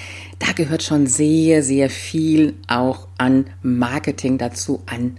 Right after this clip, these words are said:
Know-how dazu. E-Mails automatisiert raussenden, überhaupt kein Problem.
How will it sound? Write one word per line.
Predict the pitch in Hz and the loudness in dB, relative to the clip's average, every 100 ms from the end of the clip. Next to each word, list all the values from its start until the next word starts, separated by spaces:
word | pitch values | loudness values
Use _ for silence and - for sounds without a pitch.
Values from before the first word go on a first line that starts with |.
| - | -4
Know-how | 139 135 120 120 120 | 0 2 0 -2 -4
dazu. | - - - - - - - - - - - - - - - - - - - | -6 -8 -10 -10 -12 -18 -18 -18 -20 -18 -18 -16 -16 -18 -18 -18 -18 -16 0
E-Mails | 247 302 311 262 | 6 8 8 6
automatisiert | 196 170 170 147 131 131 123 | 4 4 4 4 4 4 4
raussenden, | 120 117 - 113 - 120 - - - - - | 0 2 0 -2 -2 -6 -8 -14 -20 -20 -8
überhaupt | 151 143 143 131 127 - - - | -4 0 0 0 -2 -4 -12 -10
kein | - 123 | -4 -2
Problem. | - 120 170 302 196 | -2 -2 2 4 2